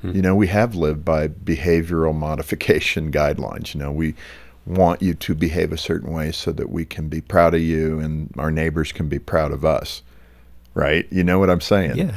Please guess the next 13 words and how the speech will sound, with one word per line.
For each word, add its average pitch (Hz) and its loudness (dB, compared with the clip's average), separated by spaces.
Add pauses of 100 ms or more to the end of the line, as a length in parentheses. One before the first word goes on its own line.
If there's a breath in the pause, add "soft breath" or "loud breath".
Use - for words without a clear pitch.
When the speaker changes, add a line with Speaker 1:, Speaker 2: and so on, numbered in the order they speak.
(580 loud breath)
Speaker 2:
And 101 4
it, 98 2 (200)
it's 98 2 (420)
dawning, 107 8
that 82 2
realization 87 4
as 80 -4
we're 80 -2
listening 80 -4
to - -6
this 80 -2
discussion, 80 -2
o-, 78 -4